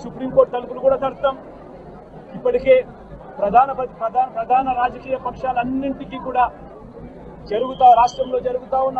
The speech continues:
అన్యాయాల గురించి వివరించడం జరిగింది. ఇక హైకోర్టు, సుప్రీంకోర్టు గడపలు కూడా, ఈ గడపలు కూడా గట్టిగా తొక్కే, గట్టిగా వాళ్ళ తలుపులు కూడా కొట్టే కార్యక్రమాలు గట్టిగా చేస్తాం. రాష్ట్రంలో జరుగుతా ఉన్న ఈ అన్యాయాలు, ఈ ఆక్రందనల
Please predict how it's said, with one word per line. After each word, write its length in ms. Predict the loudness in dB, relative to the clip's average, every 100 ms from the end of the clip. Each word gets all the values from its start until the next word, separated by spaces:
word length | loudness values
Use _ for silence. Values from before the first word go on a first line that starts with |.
| -4
అన్యాయాల 360 | -2 -2 0 0
గురించి 220 | -2 -10 -10
వివరించడం 500 | -6 -6 -4 -4 -2 -2
జరిగింది. 380 | -4 -6 -8 -8 -14 -14 -14 -12 -10 -10 -14 -16 -12
ఇక 80 | -2
హైకోర్టు, 500 | 0 2 6 4 2 -10
సుప్రీంకోర్టు 520 | -12 -14 -12 0 0 0
గడపలు 280 | -6 -6 -6 -4
కూడా, 140 | -2 -4
ఈ 40 | -6
గడపలు 280 | -6 -6 -8 -6
కూడా 120 | -8 -8
గట్టిగా 360 | -14 -8 0 0
తొక్కే, 220 | 0 -6 -8 -6
గట్టిగా 320 | -14 -10 -4 -4 -4 -18 -14 -14 -4
వాళ్ళ 140 | -4 -2 -4
తలుపులు 280 | -6 -8 -6
కూడా 120 | -6 -4
కొట్టే 220 | -6 -6 -4
కార్యక్రమాలు 440 | -4 -4 -10 -10 -10
గట్టిగా 260 | -10 -8 -8
చేస్తాం. 340 | -8 -10 -8 -8 -10 -18 -18 -18 -14 -2 0
రాష్ట్రంలో 440 | 0 -2 0 0 0
జరుగుతా 320 | -6 -4 -6 -6
ఉన్న 100 | -8 -10
ఈ 40 | -8
అన్యాయాలు, 520 | -6 -4 -2 -2 -2 -2 2
ఈ 20 | 2
ఆక్రందనల 520 | 2 -2 -4 -4 -4